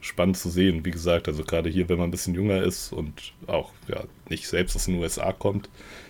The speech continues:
Dick Cheney ist einem halt echt nicht so richtig so ein Begriff.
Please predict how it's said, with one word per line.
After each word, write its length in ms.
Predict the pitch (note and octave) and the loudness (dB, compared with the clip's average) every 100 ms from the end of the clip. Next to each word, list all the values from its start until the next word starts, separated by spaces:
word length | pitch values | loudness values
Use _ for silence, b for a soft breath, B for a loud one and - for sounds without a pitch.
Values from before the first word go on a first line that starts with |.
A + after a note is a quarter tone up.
| B | B
Dick 140 | - | -6
Cheney 320 | - F#2 G2+ F#2+ | 2 4 6 4
ist 180 | F#2+ | 4
einem 360 | F2+ F2+ F2+ F#2 | 2 2 2 2
halt 120 | F#2 | 2
echt 220 | E2 - | 0 -2
nicht 140 | F#2 - | -4 -4
so 100 | F2+ | -4
richtig 500 | E2+ F#2+ - - - | -2 -2 -2 -10 -8
so 140 | - | -6
ein 100 | D2+ | -6
Begriff. 420 | - - D#2 - | -6 -4 -2 -2